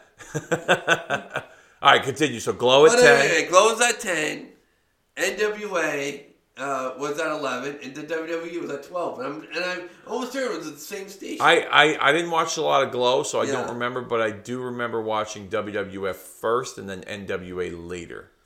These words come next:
Speaker 1: But then there were times where I remember watching N W A first, earlier in the morning.
Speaker 2: Yeah.
Speaker 1: Sometimes it was on at, like, eight o'clock in the morning. And
Speaker 2: Right.
Speaker 1: then W W F would be on at, like, ten or eleven, whether it was Superstars or Wrestling
Speaker 2: Yeah.
Speaker 1: Challenge.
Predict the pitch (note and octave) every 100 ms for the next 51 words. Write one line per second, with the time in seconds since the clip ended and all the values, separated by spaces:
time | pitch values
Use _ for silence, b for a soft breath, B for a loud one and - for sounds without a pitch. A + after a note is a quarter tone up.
0 | _ _ _ _ _ _ - D#3+ D#3 -
1 | - _ _ _ _ _ _ _ _ _
2 | F#2+ A2 B2+ B2 A#2+ A#2+ A#2 G#2 G#2 G#2+
3 | G2+ G2+ G2+ G2+ G2+ G2 - G2 - G2+
4 | G2+ G2 F#2+ F#2+ F#2+ F#2 - - A#2 A#2+
5 | A#2 - - C#3+ G3+ G3+ C3+ A2+ G2 F#2+
6 | F#2 F2+ C3+ B2+ A#2 - E3+ A3+ G3+ E3+
7 | C#3 C3 B2 A2+ A#2 D#3 D3 A#2 - D#3+
8 | F#3 A#2 F#2+ F#2 D#2 A1 - _ _ _
9 | _ _ _ _ _ - B2+ C3+ C3+ C3
10 | C#3+ C3+ C3 B2+ B2+ C3 A2 B2 A#2 A2+
11 | F#2 A2 - A#2+ G#2+ G#2+ G2+ F2 F2 F2+
12 | B1+ - C3 A#2+ - A2+ G2+ F#2+ G#2 C#3
13 | C#3+ A#2 F#2+ F2 B1